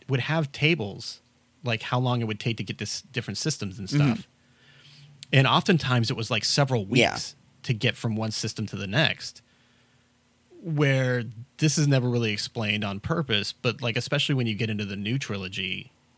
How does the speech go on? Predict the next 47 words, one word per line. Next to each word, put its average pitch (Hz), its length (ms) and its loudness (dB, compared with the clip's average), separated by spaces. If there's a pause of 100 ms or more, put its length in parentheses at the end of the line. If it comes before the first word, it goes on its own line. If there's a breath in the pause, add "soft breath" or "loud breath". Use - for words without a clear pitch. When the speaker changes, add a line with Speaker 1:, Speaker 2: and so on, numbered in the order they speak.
(120)
Speaker 1:
it's - 240 0
like, 113 280 -2 (880)
it's 143 180 -2
like 131 220 0
hours 113 360 0
almost, 98 460 -6
or 117 40 4
minutes. 117 460 2
Speaker 2:
Yeah. 113 300 4 (600)
Speaker 1:
To 135 100 2
get 117 160 0
from, 117 160 -2
like, 104 200 -2
one 110 220 -4
to 110 140 -4
another. 98 400 -6
Speaker 2:
See, - 100 2
Speaker 1:
And 180 80 0
Speaker 2:
but 190 60 4
it 180 60 4
seems 196 160 -2
to - 60 -12
be 196 80 -2
the 180 80 4
same 160 280 4
thing 120 180 2
here, 156 300 4
right? 110 340 0
Because 143 180 -2
it's, 120 220 -4
like, 117 260 2
later 131 220 4
in 120 80 2
the 110 80 -2
film 127 300 0
when 110 240 -2
Obi-Wan 117 400 2
gets 92 180 -6
captured, 120 600 -2 (420 soft breath)
you 139 160 4
know, 87 300 4 (580)
then 135 160 6
you 131 80 8
have 120 140 2
people - 280 -2
show 117 380 6
up 107 380 6